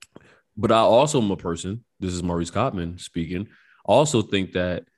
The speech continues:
there are so many,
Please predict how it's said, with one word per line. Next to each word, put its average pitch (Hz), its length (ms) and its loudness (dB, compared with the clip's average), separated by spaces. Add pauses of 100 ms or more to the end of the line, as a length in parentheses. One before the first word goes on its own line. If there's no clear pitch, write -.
(920)
there 101 420 0
are 85 500 0 (440)
so - 760 2
many, 78 520 0